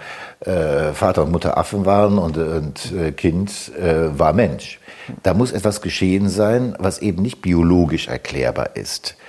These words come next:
Äh, und darauf gibt eben der Glaube eine Antwort. Und das ist dann,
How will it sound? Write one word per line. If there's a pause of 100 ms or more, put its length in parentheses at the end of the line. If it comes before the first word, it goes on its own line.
(360)
Äh,
und
darauf
gibt
eben
der
Glaube
eine
Antwort.
Und
das
ist
dann,